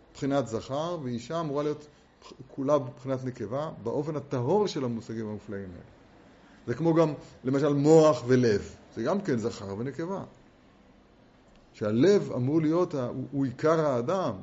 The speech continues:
שם ממנו תוצאות חיים. נכון, אבל ה-, אבל, אבל הלב הזה הוא צריך להיות כפוף לגמרי אל השכל. לב נתיבות חוכמה,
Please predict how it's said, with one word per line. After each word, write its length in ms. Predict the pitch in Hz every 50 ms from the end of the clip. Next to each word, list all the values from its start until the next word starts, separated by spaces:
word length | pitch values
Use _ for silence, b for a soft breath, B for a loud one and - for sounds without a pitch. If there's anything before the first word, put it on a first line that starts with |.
| - - -
שם 220 | - - 139 143 131
ממנו 340 | 123 117 123 147 170 170
תוצאות 360 | 131 - 135 127 - 151 147 -
חיים. 320 | - 151 165 190 175 117 98 - b b b b b -
נכון, 300 | - 104 143 196 196 - - B B B B B B -
אבל 180 | 107 120 117
ה-, 320 | 113 107 110 - - 104 104
אבל, 120 | 98 107
אבל 280 | 107 - 101 101 104 104
הלב 160 | 113 131 139
הזה 140 | 135 123 139
הוא 100 | 135 127
צריך 220 | - 143 117 123
להיות 180 | 131 135 131 131
כפוף 380 | - 139 - - 151 127 -
לגמרי 580 | 135 127 113 104 127 127 123 123 113 120 120 117
אל 80 | 117
השכל. 420 | 120 117 - 180 202 - 214 196 - - - - - - - - - - - - - _ _ _ _ _ _ _ _ _ _ _ _ _ _ _ _ _ _ - - _ _ -
לב 320 | 101 107 117 151 165 156 143
נתיבות 460 | 139 131 127 127 117 110 139 147 139
חוכמה, 480 | - 127 113 - 123 147 180 190 143